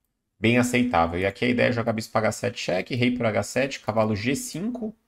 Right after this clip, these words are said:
E se rei G oito, dama H cinco. É uma, é um ataque muito típico esse. Eu deveria, talvez, analisar um pouco mais ele subindo com o rei pra cá. Que é o único lance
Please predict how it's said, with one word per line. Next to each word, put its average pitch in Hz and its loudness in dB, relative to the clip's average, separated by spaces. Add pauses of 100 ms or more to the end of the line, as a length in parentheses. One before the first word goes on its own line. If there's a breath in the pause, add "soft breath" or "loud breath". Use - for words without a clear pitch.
(380)
E - -8
se 151 -4
rei 147 -2
G 143 0
oito, 143 2
dama 135 0
H 139 0
cinco. - -4
É 101 4
uma, 101 0
é 104 0
um 110 2
ataque 113 -4
muito 139 -2
típico 123 -4
esse. 120 -2 (880)
Eu 180 -4
deveria, 170 2
talvez, 127 0 (600)
analisar 104 0
um 110 0
pouco 110 -4
mais 104 -2
ele 98 -4
subindo 101 -4
com - -6
o - -2
rei 98 -2
pra 123 -2
cá. 180 -2 (2500)
Que - -2
é 107 6
o 107 6
único - 2
lance 123 0